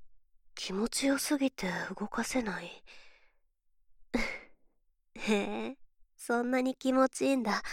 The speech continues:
私の太もも。君が動けないみたいだから、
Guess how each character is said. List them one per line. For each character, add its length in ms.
私 420
の 140
太 260
も 160
も。 80
君 340
が 260
動 160
け 160
な 160
い 60
み 120
た 200
い 80
だ 100
か 160
ら、 180